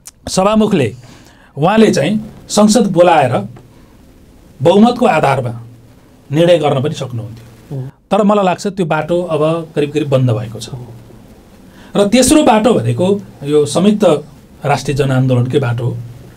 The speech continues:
Speaker 1: र यो संयुक्त राष्ट्रिय जनआन्दोलनको निम्ति, अ,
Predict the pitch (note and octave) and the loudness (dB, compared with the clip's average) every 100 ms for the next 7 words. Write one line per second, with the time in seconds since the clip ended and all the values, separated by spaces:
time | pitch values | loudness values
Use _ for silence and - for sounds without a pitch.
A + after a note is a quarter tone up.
0 | - - E3+ G#3 G#3+ G#3+ A3+ A3 F3+ F3+ | -20 -4 2 4 4 4 4 2 0 -2
1 | F3 E3 E3 E3 D#3+ E3 F3 E3+ C#3+ C3 | -4 -2 -2 -4 -2 -4 -4 -4 -2 -2
2 | C3 G3 - - - - A#2+ A#2 A#2 | -4 -6 -10 -20 -20 -14 -6 0 2